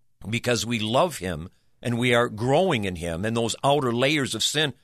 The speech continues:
are falling off, and he's dealing more and more with the inward things, and as those fall away,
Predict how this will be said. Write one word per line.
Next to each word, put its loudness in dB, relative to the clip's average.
are 2
falling 2
off, 2
and -4
he's -4
dealing -2
more 2
and -4
more 0
with -6
the -8
inward -4
things, -6
and -4
as -4
those 2
fall 0
away, -2